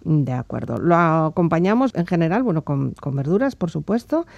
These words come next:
Y, y, bueno, últimamente que está muy así lo de las algas, ¿no?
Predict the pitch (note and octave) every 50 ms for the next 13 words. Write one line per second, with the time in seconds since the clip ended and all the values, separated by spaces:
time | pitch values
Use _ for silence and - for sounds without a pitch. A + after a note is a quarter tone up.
0 | - - - - - - F3+ F#3 F#3 F3+ F3 - - F3+ E3+ E3+ F3+ G3+ G#3+ G#3+
1 | G3 F#3 F3+ G#3 G3 F#3+ G3 G#3 G#3+ A3+ A3+ G#3+ A3 G#3 - - G#3+ G#3 G#3 G#3
2 | G#3 G#3 G#3 G#3 G#3+ G#3 G#3 G3+ - A#3+ A#3+ B3 A#3 F#3 E3 E3 E3 - G#3 A3
3 | A3 G3 F3 F3 F3 F#3+ G3 B3 C#4+